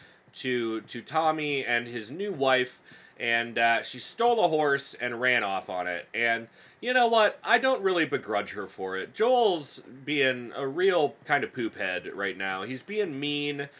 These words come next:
Um, he's trying to give her away, and, like, that's not cool, Joel. That's so super not cool. So, like, why don't you just take her the rest of the way? Go with Tommy, man. Go with Tommy.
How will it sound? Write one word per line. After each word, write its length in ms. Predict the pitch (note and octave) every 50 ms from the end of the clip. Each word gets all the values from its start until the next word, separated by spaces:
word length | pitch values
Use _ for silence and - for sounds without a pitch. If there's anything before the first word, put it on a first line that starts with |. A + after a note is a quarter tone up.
| - - - - - _
Um, 320 | - B2+ B2+ B2 B2+ B2+ B2+
he's 220 | C3+ D3+ D3 -
trying 300 | - - A#3+ B3+ A#3+ A3
to 80 | E3+ C3+
give 300 | A2 F#2+ - C#3+ D#3+ D3
her 160 | C#3+ B2+ A#2
away, 520 | G#2+ G2 F#2+ F#2 F2+ F2+ F2 F2 F2 F2 F2
and, 220 | A2+ A#2+ B2 C3 -
like, 260 | B2+ E3 F3 E3+ -
that's 300 | - B3+ B3 - - -
not 260 | D3 B2 G2+ G#2 - -
cool, 320 | - - A2+ A2 A2 A2
Joel. 500 | G2 - G#2 G2+ G2+ G2 G2 G2+ G2+ G2+ - _ - _ _ -
That's 220 | G#3+ A#3 A#3 -
so 500 | - - - - - G#3 G3+ F#3+ E3+ D#3
super 520 | D3 - - - E3 D#3 D3 - C#3 B2+
not 300 | A#2 G#2+ G#2+ G#2+ - - -
cool. 500 | - - F#2+ F2 E2 D#2+ D#2+ D#2 D2+ - _ _ - - - _ _
So, 380 | _ - - - F#3+ F#3 F#3 F3+
like, 380 | F3 F3+ F3 F3 E3 D3+ C3 - -
why 180 | D#3 F#3+ A3+ B3+
don't 160 | C#4 C#4 C4+
you 200 | A3 A#3 B3+ C4+
just 200 | B3 A3 G#3+ G3+
take 180 | - G#3 G3+ G3
her 60 | G#3
the 80 | G3 G3
rest 180 | G3+ F#3+ F#3+
of 80 | - G#3
the 40 | G3+
way? 140 | F#3 G#3 F#3+
Go 240 | D3 - G#3 A3+ A#3+
with 460 | A3+ F3+ E3 G#3+ B3+ C#4 C4+ - -
Tommy, 420 | - D#3+ E3+ D3 C3+ B2+ A#2+ A2 G#2
man. 440 | G2+ G2 F2+ E2+ D2+ C2 C2 D2 - _ - - _ _ _
Go 140 | - G#3+ A3
with 480 | A3+ G3+ F3 G3 A#3 B3+ C4 C4 - -
Tommy. 640 | - - G#3+ A3+ A#3 A#3 G#3+ D3+ G#2 E2 D#2 D2 -